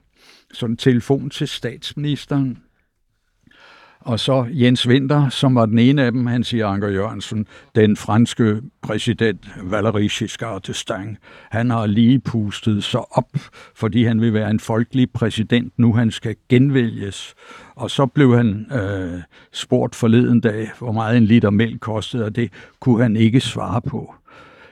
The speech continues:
"Kan du fortælle os, kan du fortælle mig, hvad koster en busbillet i København?"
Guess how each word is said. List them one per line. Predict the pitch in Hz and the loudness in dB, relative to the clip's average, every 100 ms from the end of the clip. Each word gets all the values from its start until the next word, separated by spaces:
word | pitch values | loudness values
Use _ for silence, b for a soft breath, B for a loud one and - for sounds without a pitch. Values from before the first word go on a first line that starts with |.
| B - | B -6
"Kan | 113 | -2
du | 151 165 | 0 0
fortælle | 151 - 131 120 113 | -2 2 2 4 0
os, | 110 - - - 117 - | -4 -10 -14 -12 -12 -6
kan | 107 | 0
du | 120 | 0
fortælle | 127 120 120 113 110 | 0 -4 -2 -4 -6
mig, | 98 95 - B B | -8 -12 -16 B B
hvad | - 98 - | -8 -8 -4
koster | - 98 - 139 | -6 -6 -6 -4
en | 123 110 | -4 -6
busbillet | - 110 - - 127 110 101 107 | -4 -4 -4 -2 0 0 0 -2
i | |
København?" | - 104 87 92 104 120 | -4 -6 -6 -10 -12 -14